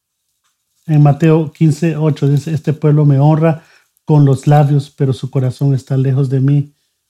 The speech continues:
Yo tuve un momento cuando fui a hablar en mi iglesia en Bend.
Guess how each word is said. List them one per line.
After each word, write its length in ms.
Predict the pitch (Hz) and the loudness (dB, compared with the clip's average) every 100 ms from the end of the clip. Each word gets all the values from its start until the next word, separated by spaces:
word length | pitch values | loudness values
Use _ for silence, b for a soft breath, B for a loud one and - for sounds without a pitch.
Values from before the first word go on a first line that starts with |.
| _ _ - | _ _ -8
Yo 140 | 135 | -6
tuve 200 | - 147 | -2 0
un 140 | 156 156 | 2 2
momento 560 | 151 147 147 139 110 _ _ _ _ _ _ _ _ _ _ | 2 0 0 -4 -12 _ _ _ _ _ _ _ _ _ _
cuando 280 | 131 131 127 | -6 -4 -4
fui 220 | - 143 | 0 2
a 100 | 143 | 4
hablar 420 | 135 143 139 135 b b b - | 4 4 2 -2 b b b -4
en 160 | 139 131 | 0 2
mi 80 | 123 | 2
iglesia 380 | 123 135 143 | 0 0 0
en 120 | 127 120 | 0 2
Bend. 320 | 135 120 | 0 0